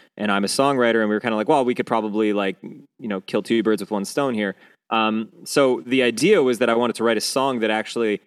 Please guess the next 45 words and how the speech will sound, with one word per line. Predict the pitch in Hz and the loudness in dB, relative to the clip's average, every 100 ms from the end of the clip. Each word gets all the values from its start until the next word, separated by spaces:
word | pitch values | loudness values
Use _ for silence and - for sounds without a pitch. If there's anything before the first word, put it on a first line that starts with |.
| _ | _
had | - 117 | -4 -2
something | - 131 123 113 | -2 -2 0 -2
to | 101 | -4
do | 104 120 156 120 | -4 0 2 2
with, | 113 113 - - | 2 0 -2 -8
you | 113 | -4
know, | 104 101 | -2 -2
why | 95 104 117 | -2 -2 0
we | 117 | -2
were | 110 107 110 | -4 -4 -2
going | 147 147 | 0 0
there. | 104 95 98 | -2 -2 -4
And | 101 | -6
so | 123 | -6
when | 117 117 | -4 -2
I | |
really | 113 113 107 | -2 -2 -2
thought | 120 127 | -2 -2
about | 143 104 | -2 -2
it, | 98 | -4
it's | 98 | -6
like, | 131 127 | -8 -2
well, | 160 151 - _ _ _ | -2 -2 -6 _ _ _
we're | 127 120 | -6 0
going | 185 | 2
to | 135 | 2
Europe | 117 160 123 | 2 2 0
because | - | -2
I | 110 | -4
want | 110 | -2
to | 107 | -6
experience | - - 127 117 98 | -6 -8 -4 -4 -6
life. | 95 101 113 90 | -6 -2 -2 -2
I | |
don't | 104 110 | -4 -4
want | 101 | -6
to | |
just | 98 | -6
sit | 123 | -6
in | 104 | -6
my | |
basement | 87 95 127 98 | -4 -4 -2 -4
all | 90 | -4
the | 92 | -6
time. | - 92 | -6 -8